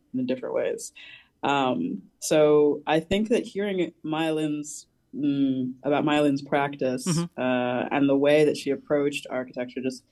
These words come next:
Speaker 1: made a lot of sense, uh, to me. So literally from that point, from eleven years <laughs> old, I was like, "That is what I want to do." And I was very sort of doggedly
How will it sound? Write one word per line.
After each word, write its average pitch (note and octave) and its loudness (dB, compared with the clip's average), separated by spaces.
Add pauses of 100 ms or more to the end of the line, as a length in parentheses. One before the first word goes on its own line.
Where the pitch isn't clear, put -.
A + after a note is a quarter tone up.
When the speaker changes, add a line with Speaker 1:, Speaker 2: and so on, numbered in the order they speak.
(260)
Speaker 1:
made D3+ 4
a D3 4
lot C#3 2
of B2+ -4
sense, - -8 (200)
uh, D#3 0
to - 0
me. F#3 6
So D#3 2 (220)
literally D3 0
from C3+ -4
that B2+ -6 (100)
point, B2+ -4
from B2+ -4
eleven C3 -2
years B2+ -6
<laughs> A#2+ -6
old, C#3+ 2
I C3 0
was C3 -6
like, B2+ -6
"That B2+ 0
is C3+ -2
what B2+ -4
I B2 0
want B2 -12
to - -18
do." D#3+ 0 (460)
And C#3 2
I C#3+ 4
was D3 4
very C#3+ 4 (140)
sort G3 0
of D#3 -8
doggedly C3+ -2